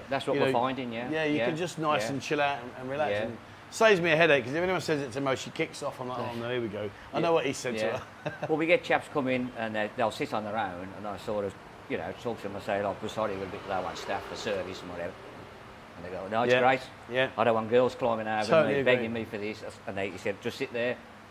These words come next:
Speaker 1: watch the football, a couple of beers," and they go.
Speaker 2: Well, you've got a great location as well, 'cause
Speaker 1: Yeah.
Speaker 2: obviously, you know, people love to people watch and they sit there.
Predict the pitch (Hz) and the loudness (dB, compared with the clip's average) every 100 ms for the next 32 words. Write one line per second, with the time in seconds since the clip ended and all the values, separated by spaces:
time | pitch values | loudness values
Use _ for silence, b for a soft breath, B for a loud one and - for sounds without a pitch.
0 | - 110 117 127 113 123 120 107 135 123 | -6 -6 -4 -4 -2 0 0 0 -2 -2
1 | 110 104 107 104 - 98 90 87 90 101 | -4 -4 -4 -6 -10 -12 -10 -8 -6 -6
2 | 95 - 202 240 330 220 240 214 165 156 | -6 2 4 6 4 6 8 8 6 6
3 | 185 180 117 151 127 123 175 190 156 156 | 6 4 2 2 4 6 6 4 4 2
4 | 156 143 135 131 117 - - 175 143 139 | 2 0 0 -2 -4 -14 -4 -2 0 4
5 | 151 - 127 147 123 120 135 - 117 104 | 4 4 0 0 2 0 -2 -4 -10 -6
6 | - 143 131 135 | -4 0 2 2